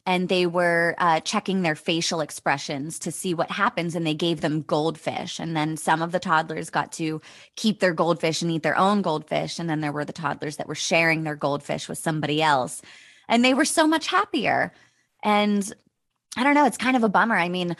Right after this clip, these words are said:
you know, the United States, we're kind of in a, uh, <sighs> a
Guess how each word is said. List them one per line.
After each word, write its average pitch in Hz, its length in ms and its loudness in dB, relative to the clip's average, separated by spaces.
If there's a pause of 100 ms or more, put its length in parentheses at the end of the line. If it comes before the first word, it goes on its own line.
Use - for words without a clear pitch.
(520)
you 185 100 0
know, 214 160 6
the 220 80 2
United 214 400 2
States, 202 340 -2
we're 185 180 2
kind 208 260 0
of 190 100 0
in 185 180 -2
a, 170 580 0
uh, 156 440 2 (720)
<sighs> 175 120 -8
a 175 120 -6